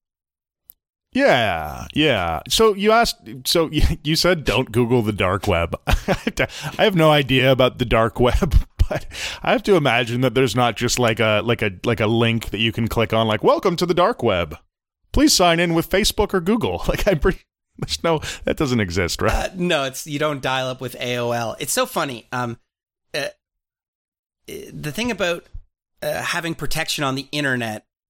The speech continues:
Speaker 2: and feeling safe on the internet is the more you try to protect yourself, sometimes the less safe you are.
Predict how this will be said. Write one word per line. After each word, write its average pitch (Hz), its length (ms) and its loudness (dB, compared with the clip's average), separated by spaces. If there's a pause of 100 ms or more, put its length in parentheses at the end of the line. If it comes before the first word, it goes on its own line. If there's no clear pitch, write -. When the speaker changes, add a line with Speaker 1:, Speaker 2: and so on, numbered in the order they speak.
(120)
Speaker 2:
and 120 180 -6
feeling 123 260 -6
safe 135 300 -4
on 117 100 -4
the 120 120 -6
internet 123 320 -4
is 110 100 -10 (280)
the 151 100 -4
more 180 240 0
you 190 140 -4
try 165 260 -4
to 147 80 -6
protect - 440 -2
yourself, 196 440 -4
sometimes 135 540 -6
the 120 100 -4
less 131 240 -4
safe 135 300 -6
you 127 160 -2
are. 131 400 -4